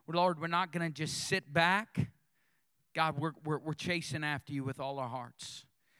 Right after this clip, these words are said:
And Lord, we just, we, we, we pray that we would look even back on this time. God, uh, we choose tonight to say, Lord,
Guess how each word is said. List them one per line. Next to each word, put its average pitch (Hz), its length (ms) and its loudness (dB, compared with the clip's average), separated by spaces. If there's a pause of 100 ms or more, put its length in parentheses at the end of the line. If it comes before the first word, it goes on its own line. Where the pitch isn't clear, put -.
(320)
And 131 80 -8
Lord, 151 200 -2
we 156 100 -4
just, 151 320 -6 (140)
we, 151 220 -2
we, 151 160 -6 (120)
we 151 100 -2
pray 151 360 2
that 127 180 -6
we 147 100 -2
would 143 120 -4
look 151 160 -4 (140)
even 156 280 -8
back 156 300 2
on 147 160 -8
this 151 180 -8
time. 131 320 -6 (340)
God, 165 280 4
uh, 160 80 -6 (680)
we 180 140 -6
choose 202 340 -4
tonight 160 460 0 (160)
to 156 100 -8
say, 151 460 0 (340)
Lord, 151 260 0